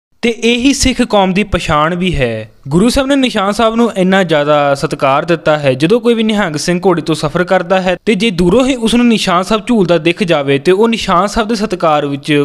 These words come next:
ਘੋੜੇ ਤੋਂ ਉਤਰ ਜਾਂਦਾ ਹੈ। ਨਿਸ਼ਾਨ ਸਾਹਿਬ ਸਿੱਖ ਕੌਮ ਦੀ ਤਾਕਤ ਦਾ ਪ੍ਰਤੀਕ ਹੈ ਤੇ ਕੋਈ ਵੀ ਜਣਾ ਖਣਾ ਉਸ ਨੂੰ ਆ ਕੇ ਤੋੜ ਜਾਵੇ, ਇਹ ਗੱਲ ਗਲਤ ਹੈ। ਸਮਾਂ ਪਾ ਕੇ ਤਾਂ ਇਸ ਦਾ ਵੀ ਬਦਲਾ ਲਿਆ ਜਾਵੇਗਾ, ਪਰ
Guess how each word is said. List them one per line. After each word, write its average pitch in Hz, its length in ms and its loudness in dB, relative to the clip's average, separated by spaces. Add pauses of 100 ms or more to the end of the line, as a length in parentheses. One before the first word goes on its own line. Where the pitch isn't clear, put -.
(120)
ਘੋੜੇ 156 180 2
ਤੋਂ 160 140 -4
ਉਤਰ 175 280 -2
ਜਾਂਦਾ 147 380 0
ਹੈ। 113 320 -10 (520)
ਨਿਸ਼ਾਨ 165 400 -2
ਸਾਹਿਬ 269 180 -2
ਸਿੱਖ - 320 -2
ਕੌਮ 214 260 0
ਦੀ 226 120 0
ਤਾਕਤ 180 380 -2
ਦਾ 196 120 0
ਪ੍ਰਤੀਕ 156 500 -4
ਹੈ 135 300 -2 (140)
ਤੇ - 60 -4
ਕੋਈ - 240 2
ਵੀ 262 100 0
ਜਣਾ 208 260 0
ਖਣਾ 233 220 0
ਉਸ 233 120 -2
ਨੂੰ 226 160 2
ਆ 175 140 0
ਕੇ 202 160 0
ਤੋੜ 170 320 4
ਜਾਵੇ, 151 380 0
ਇਹ 202 160 2
ਗੱਲ 160 200 0
ਗਲਤ 143 320 0
ਹੈ। 113 360 -10 (600)
ਸਮਾਂ 208 320 0
ਪਾ 254 200 0
ਕੇ 247 140 -4
ਤਾਂ 247 120 2
ਇਸ 233 100 0
ਦਾ 240 120 0
ਵੀ 247 80 -6
ਬਦਲਾ 190 340 0
ਲਿਆ 180 240 2
ਜਾਵੇਗਾ, 151 640 0
ਪਰ 139 500 -2